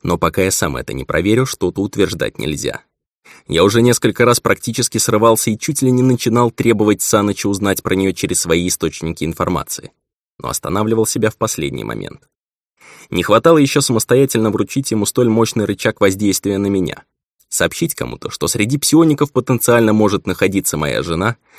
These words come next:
и это, считай, самостоятельно надеть на себя рабский ошейник. Даже сейчас я стараюсь просчитывать все свои слова или действия с оглядкой на то, что на меня могут начать давить через мою команду. Но одно дело ребята,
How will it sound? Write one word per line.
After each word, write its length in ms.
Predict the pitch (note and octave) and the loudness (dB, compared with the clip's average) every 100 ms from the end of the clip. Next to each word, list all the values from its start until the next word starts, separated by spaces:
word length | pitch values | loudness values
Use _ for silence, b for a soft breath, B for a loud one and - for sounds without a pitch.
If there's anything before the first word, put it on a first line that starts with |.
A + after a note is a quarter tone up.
| B B | B B
и 80 | - | 0
это, 240 | C3 C#3 C#3+ | 2 4 2
считай, 400 | - A#2 B2+ B2 | 2 4 4 4
самостоятельно 840 | C3+ B2+ - G#2 G#2 - G#2+ G#2+ | 2 0 2 2 2 2 0 2
надеть 400 | A2 G2 E2+ - | 0 0 -2 -2
на 80 | F2 | -4
себя 260 | - F2+ | -2 0
рабский 400 | E2+ C2 - - | 0 0 -4 -6
ошейник. 580 | A1+ - B1+ A1+ - _ _ _ _ _ B B B | -6 -6 -8 -10 -16 _ _ _ _ _ B B B
Даже 280 | F#2 G2 G2+ | 0 0 0
сейчас 420 | A2 - - - | -4 -2 -4 -4
я 80 | - | -6
стараюсь 340 | D#2+ F2 E2+ | -2 0 0
просчитывать 540 | - - - F2 E2 | -2 -4 -4 -2 -4
все 180 | - - | -2 -4
свои 240 | E2 C#2+ C#2+ | -2 -2 -2
слова 300 | - E2+ D#2+ | -2 0 2
или 200 | C#2+ F2 | 0 -2
действия 420 | G#2+ A2 - G2+ | 0 -2 0 0
с 100 | - | 0
оглядкой 420 | - F2 - C#2+ | -2 -4 -6 -6
на 120 | D#2 | -4
то, 160 | - C#3+ | 0 0
что 180 | - A#2+ | 2 2
на 100 | A#2+ | 4
меня 280 | A2 B2 | 4 4
могут 320 | B2 A#2 A2 G#2 | 4 2 0 -2
начать 320 | F#2+ - G2+ | -2 -2 0
давить 280 | F2 F#2+ - | 0 -2 -4
через 280 | G2+ F#2 | -4 -2
мою 240 | F2+ D#2+ C#2+ | -2 -2 -2
команду. 500 | D#2+ D2+ G1+ - - _ _ _ _ _ _ _ _ b b _ | -4 -4 -8 -14 -20 _ _ _ _ _ _ _ _ b b _
Но 180 | - E2+ | -2 0
одно 260 | A#2+ E3+ | 2 2
дело 240 | C#3 D3 D3 | 4 6 6
ребята, 580 | C#3+ C#3+ B2 - - | 6 4 2 0 -10